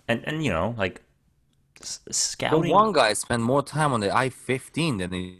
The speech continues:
Speaker 2: did on, on the pitch at Rio Tinto.
Speaker 1: R-, right, and you're, you're, uh, you're obviously referencing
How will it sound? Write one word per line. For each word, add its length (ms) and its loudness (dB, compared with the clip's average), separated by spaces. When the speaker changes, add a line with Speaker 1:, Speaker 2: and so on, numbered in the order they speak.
Speaker 2:
did 140 -4
on, 240 -2
on 160 -4
the 80 -6
pitch 680 -8
at 100 -12
Rio 160 -4
Tinto. 500 -4
Speaker 1:
R-, 240 -4
right, 440 4
and 240 0
you're, 160 2
you're, 400 4
uh, 340 0
you're 140 -2
obviously 260 0
referencing 440 -6